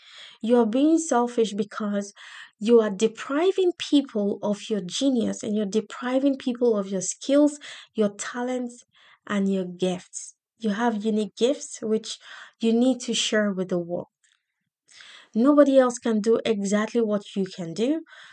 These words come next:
So stop telling yourself that so many people are doing it already. So for example, when I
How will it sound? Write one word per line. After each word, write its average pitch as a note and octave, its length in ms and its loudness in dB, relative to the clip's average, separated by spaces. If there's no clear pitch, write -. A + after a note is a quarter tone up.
So A3 480 0
stop - 440 -2
telling C#4+ 360 4
yourself A#3+ 420 0
that G#3+ 160 -2
so - 180 0
many A#3+ 220 4
people A#3+ 300 -2
are G#3 100 2
doing G#3 300 0
it G#3 180 -4
already. G#3 360 -4
So A#3+ 100 4
for A#3+ 160 0
example, A3+ 460 2
when G3+ 180 0
I B3 340 2